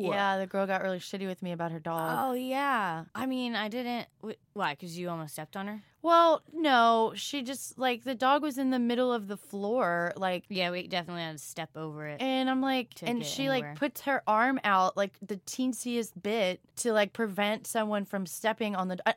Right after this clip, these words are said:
Speaker 1: I'm not, I'm not gonna step on, I love the dog. I am
Speaker 2: Yeah,
Speaker 1: not
Speaker 2: of
Speaker 1: gonna step.
Speaker 2: course.
Speaker 1: It's not the dog's fault. But I was like, "We're not gonna fucking step on it, okay?" And she, like, yelled back something at me. "Well, sometimes people do step on it." And I'm like, "Well,"
Speaker 2: Well, we're not gonna.
Speaker 1: You put it in the middle of the floor at a bar.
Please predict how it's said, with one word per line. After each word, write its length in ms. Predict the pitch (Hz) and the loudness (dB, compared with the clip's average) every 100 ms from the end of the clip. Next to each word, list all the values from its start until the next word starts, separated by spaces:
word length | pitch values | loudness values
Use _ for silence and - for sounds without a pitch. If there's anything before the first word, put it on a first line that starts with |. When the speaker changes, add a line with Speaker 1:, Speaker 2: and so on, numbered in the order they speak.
| - | 6
Speaker 1:
I'm 200 | 226 285 | 8 8
not, 220 | 311 294 - | 6 4 4
I'm 100 | 226 | 4
not 180 | 220 196 | 4 2
gonna 160 | 202 196 | 0 -2
step 280 | - 180 175 | 0 0 2
on, 180 | 190 185 | -2 0
I 100 | 196 | 0
love 260 | 190 180 175 | 2 0 -2
the 80 | 170 | -2
dog. 320 | 160 117 139 | 0 0 0
I 100 | 196 | 2
am 120 | 190 262 | 2 4
Speaker 2:
Yeah, 60 | |
Speaker 1:
not 180 | 392 202 | 4 4
Speaker 2:
of 60 | 190 | 2
Speaker 1:
gonna 200 | 175 359 | 0 0
step. 240 | 240 180 | 0 -2
Speaker 2:
course. 140 | - - | -4 -10
Speaker 1:
It's 100 | 196 | 0
not 160 | 233 233 | 2 2
the 80 | |
dog's 320 | 208 180 170 - | 2 2 2 -4
fault. 240 | 165 139 - - _ - | -6 -6 -12 -20 _ 0
But 80 | |
I 40 | 311 | 0
was 120 | 320 | 2
like, 180 | 311 311 | 0 0
"We're 100 | 311 | 0
not 140 | 330 | 0
gonna 140 | 349 370 | -2 -6
fucking 360 | - 254 233 | -4 -2 -2
step 260 | - 196 185 | -2 -4 -2
on 100 | 185 | -2
it, 160 | 170 180 | -2 -4
okay?" 340 | 175 185 180 175 | -2 -2 -2 -2
And 140 | 185 | -6
she, 200 | - 220 | -4 -2
like, 180 | 208 196 | -2 -2
yelled 460 | 185 196 202 202 - | 0 2 4 2 -4
back 360 | 185 185 190 - | 2 4 4 0
something 420 | 196 175 185 175 | -4 -4 -4 -4
at 80 | - | -4
me. 340 | 175 170 165 185 _ _ _ _ _ - | -4 -4 -4 -8 _ _ _ _ _ -2
"Well, 100 | 302 | -2
sometimes 440 | 254 349 370 330 254 | 0 0 -2 -2 -2
people 340 | 359 339 330 | -2 2 0
do 240 | 226 320 | 2 0
step 380 | 277 - 320 294 | 0 0 0 4
on 140 | 240 196 | 2 2
it." 120 | 160 - | -2 -6
And 100 | 196 | -10
I'm 60 | |
like, 180 | 196 175 | -10 0
"Well," 380 | 208 202 202 - _ 185 | 2 4 2 -4 _ -20
Speaker 2:
Well, 220 | - 220 254 | -8 -6 0
we're 220 | 262 277 | 0 2
not 400 | 277 262 233 214 | 2 0 -2 -4
gonna. 480 | 226 220 208 156 - | -6 -4 -4 -6 -4
Speaker 1:
You 140 | 233 | -4
put 160 | - 269 | 0 0
it 100 | 269 | 2
in 140 | 269 | 2
the 80 | 254 | 2
middle 240 | 233 226 220 | 2 2 2
of 80 | |
the 80 | 196 | 0
floor 320 | 202 214 208 | -6 -2 2
at 120 | 196 190 | 4 2
a 40 | |
bar. 540 | 175 170 165 165 175 | 0 2 4 2 0